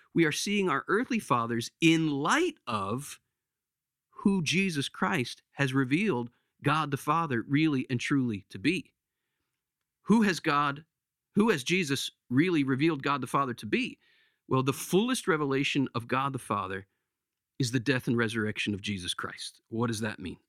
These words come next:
It means God is not a tyrant.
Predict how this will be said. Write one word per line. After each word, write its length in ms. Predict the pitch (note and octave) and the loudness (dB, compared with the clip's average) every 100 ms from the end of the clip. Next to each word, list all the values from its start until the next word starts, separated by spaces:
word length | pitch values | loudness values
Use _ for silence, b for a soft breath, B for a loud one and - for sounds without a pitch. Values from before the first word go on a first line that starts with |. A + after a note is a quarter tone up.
| _ _ _ _ _ _ _ _ - | _ _ _ _ _ _ _ _ 0
It 100 | D3 | 4
means 240 | D#3+ D3 | 4 2
God 320 | - C#3+ E3 | -2 -2 2
is 160 | D#3+ A#2 | 0 2
not 400 | A#2+ A#2+ C3+ D#3 _ | 2 2 -2 -8 _
a 80 | C3 | -6
tyrant. 760 | - - C#3+ D3 A#2 D#2+ - | -6 -4 0 0 0 -6 -14